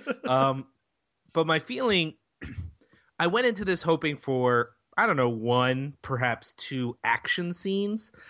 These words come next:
Speaker 1: Sure.
Speaker 2: Uh, you know, maybe some explosions or
Speaker 1: Maybe
Speaker 2: a
Speaker 1: an
Speaker 2: couple
Speaker 1: assault
Speaker 2: of,
Speaker 1: of some sort.
Speaker 2: Yeah, some shootouts.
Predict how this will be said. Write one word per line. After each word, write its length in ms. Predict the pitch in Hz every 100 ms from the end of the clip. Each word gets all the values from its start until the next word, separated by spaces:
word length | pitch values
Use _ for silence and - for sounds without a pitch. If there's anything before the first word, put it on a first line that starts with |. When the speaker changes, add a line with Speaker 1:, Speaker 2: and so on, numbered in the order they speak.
| -
Speaker 1:
Sure. 420 | - - 135 226
Speaker 2:
Uh, 240 | 123 120 120
you 160 | 139
know, 140 | 151 139
maybe 260 | 143 139
some 460 | 135 - 127 123 120
explosions 1600 | 123 117 - - - 139 139 160 165 - 185 196 196 185 202 170
or 100 | 143
Speaker 1:
Maybe 200 | 135 -
Speaker 2:
a 20 | 175
Speaker 1:
an 60 |
Speaker 2:
couple 200 | 160 147
Speaker 1:
assault 280 | 135 127 151
Speaker 2:
of, 60 | 156
Speaker 1:
of 80 |
some 220 | - 160 156
sort. 340 | 165 156 156
Speaker 2:
Yeah, 180 | 185 170
some 200 | - 143
shootouts. 720 | - - 190 185 180 185 -